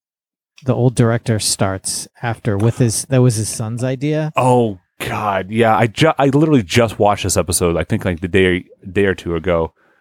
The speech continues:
Speaker 2: Ah, he's, like, wearing the yellow hoodie 'cause he gets
Speaker 1: <laughs> Yeah.
Speaker 2: what the fuck is it called? It's so stupid. <laughs>
Speaker 1: I don't remember. I'm sorry.
Speaker 2: Or, um,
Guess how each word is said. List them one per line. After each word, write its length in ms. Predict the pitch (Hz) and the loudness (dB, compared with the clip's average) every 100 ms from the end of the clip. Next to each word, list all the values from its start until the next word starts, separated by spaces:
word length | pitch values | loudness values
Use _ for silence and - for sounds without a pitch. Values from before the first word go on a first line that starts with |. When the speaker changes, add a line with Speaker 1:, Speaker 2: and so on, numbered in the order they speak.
| _ _ _ _ | _ _ _ _
Speaker 2:
Ah, 280 | 95 95 82 | -10 -8 -2
he's, 160 | 107 101 | 0 2
like, 160 | 110 | 0
wearing 280 | 107 113 113 | 2 2 2
the 60 | 104 | 0
yellow 340 | 95 98 98 | 2 2 2
hoodie 340 | 82 92 95 95 | 0 0 2 0
'cause 140 | 87 | -2
he 80 | 87 | -2
gets 400 | 87 - - - 156 | -2 -4 -10 -12 -14
Speaker 1:
<laughs> 80 | - | -6
Yeah. 220 | - 190 - _ _ _ _ _ | -4 -4 -8 _ _ _ _ _
Speaker 2:
what 100 | - | -12
the 60 | - | -10
fuck 320 | - 220 - | -4 -4 0
is 100 | 120 | -2
it 80 | 90 | -2
called? 320 | - 98 90 | -4 -2 -2
It's 100 | 90 | -2
so 140 | - 135 | -2 0
stupid. 680 | - - 95 92 - 78 - | 0 0 0 0 -2 -6 -4
<laughs> 200 | 123 - | -4 -4
Speaker 1:
I 80 | 76 | -4
don't 160 | 78 80 | -4 -4
remember. 460 | 151 147 147 143 | -6 -8 -12 -12
I'm 160 | 147 147 | -12 -12
sorry. 460 | - 131 131 131 123 _ _ _ _ _ - | -10 -8 -6 -8 -10 _ _ _ _ _ -2
Speaker 2:
Or, 220 | 110 120 | 2 4
um, 360 | 104 95 90 | 4 2 -2